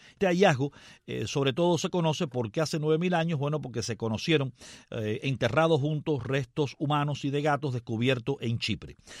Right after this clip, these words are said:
Pero bien, para llegar a esta conclusión, eh, la Universidad de Washington, en San Luis, aquí en los Estados Unidos, llevó a cabo desde hace dos años el mayor estudio genético sobre los gatos domésticos, incluido el gato abisinio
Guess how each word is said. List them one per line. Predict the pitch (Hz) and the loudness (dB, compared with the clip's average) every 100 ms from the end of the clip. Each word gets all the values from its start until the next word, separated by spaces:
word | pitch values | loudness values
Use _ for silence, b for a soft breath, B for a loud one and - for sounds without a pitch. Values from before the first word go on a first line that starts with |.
| B | B
Pero | - 160 | 2 4
bien, | 165 113 | 6 4
para | 143 160 | 4 6
llegar | 175 233 | 8 6
a | 254 | 4
esta | - | 2
conclusión, | 196 175 170 156 226 233 262 B B B | -2 -2 0 0 4 4 4 B B B
eh, | - 127 127 131 | 2 4 6 6
la | 135 147 | 6 6
Universidad | 156 151 151 - 170 220 | 6 6 4 2 2 6
de | |
Washington, | 214 180 196 180 208 196 226 214 - | 6 8 6 6 2 2 2 2 -2
en | 113 113 117 | -2 -2 -2
San | 113 139 160 | 2 4 6
Luis, | 208 175 - | 4 4 -2
aquí | 92 147 | -4 0
en | |
los | 156 | 0
Estados | 131 139 151 135 | 2 2 2 4
Unidos, | 202 208 147 143 B B B _ - | 4 6 4 2 B B B _ -6
llevó | 170 139 165 220 233 | 0 6 8 8 4
a | |
cabo | 202 214 202 | 4 4 4
desde | 170 131 147 | 4 4 4
hace | 185 196 | 4 2
dos | 165 185 185 | 0 0 0
años | 180 190 175 | 0 0 0
el | 147 | 0
mayor | 135 127 156 226 | 2 4 6 6
estudio | 208 - 208 202 147 | 6 0 0 2 2
genético | 147 175 190 190 175 | 2 0 -2 -6 -2
sobre | 165 139 | 0 0
los | 127 113 | 2 2
gatos | 160 170 151 | 2 2 0
domésticos, | 127 135 117 101 107 - | 0 0 -4 -8 -6 -4
incluido | 131 117 131 180 214 180 | -4 -2 2 4 4 2
el | 135 | 2
gato | 139 175 196 | 2 2 2
abisinio | 160 117 - 175 104 76 | 0 0 0 0 -2 -6